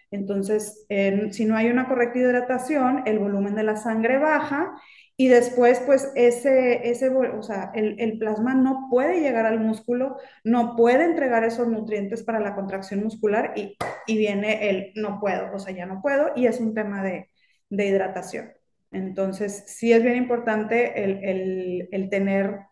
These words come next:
una estrategia, aparte de la estrategia de nutrición, hay que tener una estrategia de, de hidratación para todas estas, estas disciplinas.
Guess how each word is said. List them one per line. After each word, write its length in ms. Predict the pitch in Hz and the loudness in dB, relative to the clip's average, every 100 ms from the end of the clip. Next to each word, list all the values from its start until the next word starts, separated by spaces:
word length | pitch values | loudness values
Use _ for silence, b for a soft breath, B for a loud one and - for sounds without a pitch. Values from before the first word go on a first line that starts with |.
| _ | _
una 320 | 214 220 262 | 2 2 2
estrategia, 480 | 269 220 214 190 180 | 0 -6 -8 -8 -12
aparte 380 | - 208 269 330 | -4 0 0 0
de 60 | 330 | 0
la 80 | |
estrategia 420 | 320 269 269 269 285 | 0 0 0 0 0
de 60 | |
nutrición, 380 | 262 269 277 277 B B B B | -2 -4 -6 -8 B B B B
hay 320 | 190 180 180 | -4 0 0
que 120 | 202 | 0
tener 220 | 226 240 233 | -2 0 0
una 160 | 233 | 0
estrategia 580 | 233 226 226 - - 254 | 0 0 0 -2 6 6
de, 400 | 269 233 - B B B - | 8 4 0 B B B 4
de 200 | 240 233 | 8 8
hidratación 640 | 226 226 220 220 214 214 | 8 6 0 2 0 2
para 240 | 240 220 | -2 0
todas 260 | 214 208 208 | -2 -4 -6
estas, 760 | 196 214 202 196 - - - - | -6 -2 -2 -4 -10 -18 -20 -10
estas 320 | 196 190 196 | -10 -4 -2
disciplinas. 720 | 196 233 226 311 294 359 - | -2 -4 -2 0 2 2 0